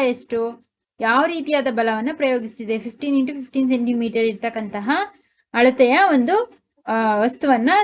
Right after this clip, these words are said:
ತಲೆ ಮೇಲೆ ಇಟ್ಕೊಂಡಿದ್ದಾರೆ. ಹಾಗಾದ್ರೆ, ಗಾಳಿ ಯಾವ ರೀತಿ ಒತ್ತಡವನ್ನ ಹಾಕುತ್ತೆ ಆ ವಸ್ತುವಿನ ಮೇಲೆ? The force due to air in a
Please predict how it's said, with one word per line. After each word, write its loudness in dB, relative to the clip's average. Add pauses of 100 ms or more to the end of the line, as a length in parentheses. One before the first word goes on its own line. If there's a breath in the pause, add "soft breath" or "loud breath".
ತಲೆ 4
ಮೇಲೆ 2
ಇಟ್ಕೊಂಡಿದ್ದಾರೆ. -2 (180)
ಹಾಗಾದ್ರೆ, 4
ಗಾಳಿ 2
ಯಾವ 2
ರೀತಿ -4
ಒತ್ತಡವನ್ನ -2
ಹಾಕುತ್ತೆ -4
ಆ -2
ವಸ್ತುವಿನ -6
ಮೇಲೆ? -8 (1120)
The 6
force 4
due 0
to -2 (600)
air 6
in 4
a 4